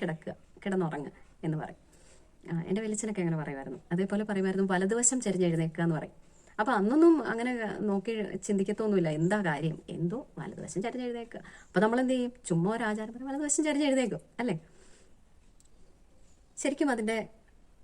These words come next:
യാഥാർത്ഥ്യത്തിലേക്ക് അല്ലെങ്കിൽ ആ റിയാലിറ്റിയിലേക്ക് നമുക്കൊന്ന് പോയാലോ? നോക്കാം. ഇടതുവശം ചെരിഞ്ഞ് കിടക്കുക എന്ന് പറയുമ്പോൾ നമ്മുടെ ശരീരത്തെ ആദ്യം നമ്മളൊന്ന് മനസ്സിലാക്കണം. അതായത് സൂര്യനാഡി,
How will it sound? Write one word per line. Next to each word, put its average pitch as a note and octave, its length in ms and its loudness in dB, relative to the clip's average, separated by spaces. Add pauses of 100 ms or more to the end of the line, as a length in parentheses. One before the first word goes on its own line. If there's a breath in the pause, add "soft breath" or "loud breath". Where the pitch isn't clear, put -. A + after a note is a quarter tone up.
(100)
യാഥാർത്ഥ്യത്തിലേക്ക് F3 680 0
അല്ലെങ്കിൽ F#3 400 -2
ആ E3+ 60 2
റിയാലിറ്റിയിലേക്ക് E3 800 0 (220)
നമുക്കൊന്ന് A#3 280 0
പോയാലോ? F3 360 -4 (840)
നോക്കാം. D#3+ 220 -6 (2250)
ഇടതുവശം D4 560 2
ചെരിഞ്ഞ് G3 280 2
കിടക്കുക F#3 260 -2
എന്ന് F#3 120 2
പറയുമ്പോൾ D#3+ 220 0
നമ്മുടെ A#3 280 0
ശരീരത്തെ G3 480 4
ആദ്യം E3+ 280 2
നമ്മളൊന്ന് D#3+ 280 2
മനസ്സിലാക്കണം. - 520 -6 (400)
അതായത് E3+ 400 -2 (220)
സൂര്യനാഡി, A#3 800 0